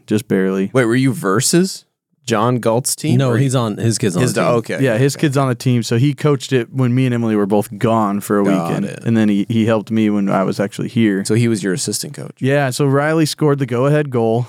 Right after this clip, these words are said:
Speaker 1: Um, it was a bit of a handball.
Speaker 2: What do you mean? How do you have a bit of a handball?
Speaker 1: Like, it, it was kicked at her, and it hit her, like, in the stomach and the lower
Speaker 3: Unforced,
Speaker 1: arm.
Speaker 3: unforced
Speaker 2: Okay,
Speaker 3: error.
Speaker 2: okay.
Speaker 1: Technically a
Speaker 2: Unforced error,
Speaker 1: handball.
Speaker 2: yeah, yeah.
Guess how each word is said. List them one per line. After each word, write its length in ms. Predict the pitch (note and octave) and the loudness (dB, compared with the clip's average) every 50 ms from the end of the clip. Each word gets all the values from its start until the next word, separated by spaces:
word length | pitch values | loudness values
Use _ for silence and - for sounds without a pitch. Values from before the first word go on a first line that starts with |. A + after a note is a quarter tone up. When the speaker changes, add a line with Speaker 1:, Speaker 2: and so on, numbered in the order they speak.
| - - - _ | -8 -18 -10 _
Speaker 1:
Um, 640 | B2 B2 A#2 A2+ A2+ A2 G#2+ G#2+ G#2 G2+ G2+ G2+ F#2+ - - | 0 2 2 2 2 2 0 0 0 0 -2 -2 -4 -4 -4
it 100 | C3 C3 | 0 2
was 140 | C#3 B2 A#2 | 2 2 2
a 60 | A#2 | 0
bit 420 | A#2 - _ D3+ D#3 E3 E3 - - | -2 -2 _ -2 0 0 0 0 0
of 160 | C#3+ D3 C3 | 0 0 0
a 60 | B2+ | 0
handball. 680 | B2 A#2+ B2 A#2+ A#2+ B2 B2+ B2+ C#3 C#3 C#3+ D3 D3+ - _ _ _ _ _ _ _ _ _ _ - - - - - - - _ _ _ | -2 0 0 2 2 2 2 2 2 2 2 0 -2 -6 _ _ _ _ _ _ _ _ _ _ -12 -12 -12 -12 -18 -20 -20 _ _ _
Speaker 2:
What 100 | A#2 B2 | -4 0
do 80 | C3 C#3 | 0 2
you 60 | D3 D3 | 2 2
mean? 220 | D#3 B2+ G2 D2 | 0 0 -2 -8
How 200 | - - - B2+ | -10 -6 -4 -2
do 80 | C#3+ D3+ | 0 2
you 120 | D#3 C#3+ | 2 2
have 120 | C#3 C3+ B2+ | 2 2 0
a 60 | G#2+ | -2
bit 280 | D3 - - A#2 C3 C3 | -6 -4 -2 0 0 0
of 100 | G2 D2 | 0 -2
a 80 | D#3 | -6
handball? 440 | D#3 E3 D3 C3+ C#3 C3+ - - - - | -8 -8 -10 -12 -16 -18 -20 -20 -12 -4
Speaker 1:
Like, 340 | E3 D#3 D#3 D#3 D3 C#3+ - | -2 0 0 2 0 0 0
it, 160 | D#3+ D#3 C#3 - | -2 -2 -2 0
it 100 | F3 E3+ | 0 2
was 160 | E3 D#3 - | 2 2 0
kicked 440 | - - - - G3+ G3 - - - - _ | -4 -10 0 2 2 2 2 -2 -12 -6 _
at 260 | D3 D#3 D#3 - - | 0 0 0 -2 -2
her, 300 | - A2+ A2 G#2+ G#2+ - - | -2 0 2 2 0 0 2
and 140 | C#3 C#3 C3 | 2 2 2
it 100 | - - | 0 -2
hit 280 | - - D3+ E3+ - | -2 0 0 2 2
her, 200 | B2+ B2+ B2+ A#2 | 0 0 0 0
like, 220 | A2+ A#2 A#2 A2+ - | 2 2 0 0 0
in 160 | B2+ C3 B2 | 0 0 0
the 60 | A#2 | 0
stomach 680 | - - - - C#3+ C#3 C3+ C3 C3 B2+ B2 B2 - - _ _ | -2 -2 -2 0 2 2 4 4 2 2 0 -2 -4 -8 _ _
and 340 | C3+ C3+ C3+ C3 C3 C3 B2+ | -2 0 0 2 2 2 2
the 100 | B2 B2 | 2 2
lower 440 | A#2+ A#2+ A#2+ A#2+ A#2+ A#2+ A#2+ A#2 - | 2 2 2 2 4 2 2 0 0
Speaker 3:
Unforced, 500 | - D#3 - - A2+ A2 B2+ A#2 G#2+ G#2+ | 0 2 2 2 2 0 0 -2 -2 -2
Speaker 1:
arm. 80 | G#2+ E3+ | -2 0
Speaker 3:
unforced 380 | E3 D#3+ D#3+ E3 D#3 A#2 A2 | 0 2 2 2 2 0 0
Speaker 2:
Okay, 100 | G#2 F2 | -2 -2
Speaker 3:
error. 160 | - F#2 - E2+ | 0 0 0 0
Speaker 2:
okay. 100 | - - | 0 0
Speaker 1:
Technically 540 | D#3+ D#3+ D3+ D#3+ F3 D#3+ - E3+ E3 D#3 D3 | 0 0 2 0 0 0 0 2 2 2 2
a 20 | |
Speaker 2:
Unforced 40 | C#3 | 2
error, 80 | C#3+ C#3+ | 0 0
Speaker 1:
handball. 300 | C#3 C3 C3 B2 B2 A#2+ - | 0 0 0 0 0 -2 -4
Speaker 2:
yeah, 40 | - | -12
yeah. 60 | D3 | -12